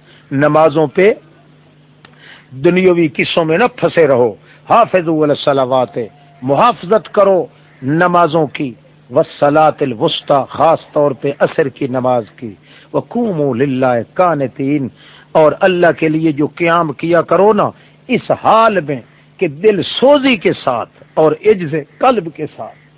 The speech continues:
فَإِنْ خِفْتُمْ فَرِجَالًا أَوْ رُكْبَانًا، اگر تمہیں کہیں خوف آ جائے تو رجالن، پیدل بھی، اور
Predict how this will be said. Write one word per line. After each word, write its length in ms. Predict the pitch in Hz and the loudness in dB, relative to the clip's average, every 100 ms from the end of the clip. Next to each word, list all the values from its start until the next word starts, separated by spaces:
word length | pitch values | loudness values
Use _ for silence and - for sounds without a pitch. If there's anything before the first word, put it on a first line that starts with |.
| _ _ _ _ | _ _ _ _
فَإِنْ 340 | - 202 214 190 | 2 4 4 2
خِفْتُمْ 420 | 233 - - 247 226 160 | 0 0 -2 -2 -2 0
فَرِجَالًا 800 | 196 185 196 208 185 170 156 160 | 0 2 2 2 2 0 0 0
أَوْ 140 | 151 | 0
رُكْبَانًا، 680 | 127 135 139 156 147 135 123 104 _ _ _ _ | 0 -4 0 2 2 0 -4 -8 _ _ _ _
اگر 240 | 202 202 196 - - | 0 4 2 0 -2
تمہیں 260 | 233 214 165 | 0 2 0
کہیں 280 | - 151 185 185 _ - - - - | 0 0 0 -4 _ -20 -18 -14 -2
خوف 380 | 220 247 175 - 160 | 2 4 2 0 0
آ 60 | 143 131 | 2 -2
جائے 200 | 117 104 _ _ _ _ _ _ _ _ _ - - - | -4 -8 _ _ _ _ _ _ _ _ _ -20 -10 -2
تو 80 | 165 147 | 2 2
رجالن، 640 | 185 226 226 226 220 160 110 _ _ _ - | 4 4 4 4 2 0 -8 _ _ _ 0
پیدل 400 | 254 262 269 269 226 | 2 4 2 -2 0
بھی، 140 | 254 156 127 _ _ _ | -2 -2 -8 _ _ _
اور 140 | 208 | 2